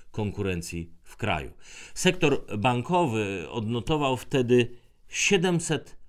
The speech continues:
procent, siedemset procentowy wzrost liczby regulacji w latach dwa tysiące,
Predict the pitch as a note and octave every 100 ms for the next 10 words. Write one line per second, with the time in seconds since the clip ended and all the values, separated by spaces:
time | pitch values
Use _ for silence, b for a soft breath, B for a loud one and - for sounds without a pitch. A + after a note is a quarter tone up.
0 | - - - D3+ D3+ - C#3 B2 - -
1 | C#3 B2+ C#3 B2 B2 A#2+ A#2+ B2+ C3+ A#2
2 | G2 B2 B2+ B2 A#2+ A2 A2+ A2 A2 A2
3 | A2 G#2+ - A2+ A2 G2+ G#2+ F#2 G2+ E2+
4 | A2 A2 G2 G#2+ G2 G#2